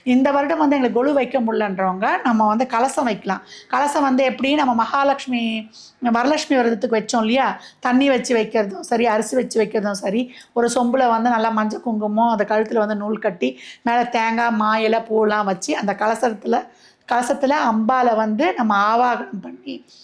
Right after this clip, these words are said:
ஏற்கனவே கொலு வைக்கிறவங்களே அந்த கலசம் வைப்பாங்க. இல்லைன்னா வெறும் கலசம் மட்டும் கூட வச்சு நம்ம என்ன பண்ணுவோம், அவ இச்சாசக்தியா, கிரியாசக்தியா, ஞானசக்தியா, அந்த ஆதிபராசக்தி அதுல எழுந்து நம்ம அருள் பாலிச்சிருவா. இதுவும் வந்து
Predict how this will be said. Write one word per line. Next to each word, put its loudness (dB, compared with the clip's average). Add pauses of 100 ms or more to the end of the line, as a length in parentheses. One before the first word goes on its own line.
(200)
ஏற்கனவே 2
கொலு 2
வைக்கிறவங்களே 2
அந்த -2
கலசம் 0
வைப்பாங்க. -4 (300)
இல்லைன்னா 2
வெறும் 2
கலசம் 0
மட்டும் 0
கூட 2
வச்சு -2 (220)
நம்ம 0
என்ன 0
பண்ணுவோம், 0 (300)
அவ 0
இச்சாசக்தியா, -2 (160)
கிரியாசக்தியா, 0
ஞானசக்தியா, 0
அந்த 0
ஆதிபராசக்தி -2 (280)
அதுல 2
எழுந்து 2
நம்ம 2
அருள் 2
பாலிச்சிருவா. 0 (120)
இதுவும் 2
வந்து 0